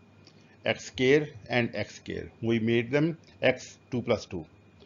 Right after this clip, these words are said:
And Y power four, Y square, we multiply them, it becomes Y four power four plus two from here. And simply, let's simplify. After simplification, we will have one twenty-eight X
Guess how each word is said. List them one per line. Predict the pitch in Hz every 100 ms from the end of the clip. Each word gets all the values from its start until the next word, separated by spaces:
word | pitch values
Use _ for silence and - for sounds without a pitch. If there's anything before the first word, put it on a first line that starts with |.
| - -
And | 117 117
Y | 110 120
power | 123 127
four, | 120 135 160
Y | 143 104 110
square, | 110 - 117 156 156 - 107
we | 113
multiply | 110 104 - 131
them, | 135 156 165 - - -
it | 120 104
becomes | 110 123 131 113
Y | 98 95 120 180 - - - - -
four | - 120 147 180 - -
power | 123 101 113 113 - _ - _ - - - - -
four | - - 131
plus | 143 135 151 - - -
two | 117 98 - - _ - -
from | 113 98
here. | 90 85 - - - - - - -
And | 113 113
simply, | - 110 113
let's | 123 -
simplify. | 113 104 98 - 62 - - - - -
After | 117 -
simplification, | 123 139 139 139 156 151 160
we | 135
will | 127
have | 135 135 139
one | 120
twenty-eight | 120 117 127 131 135
X | - 123 -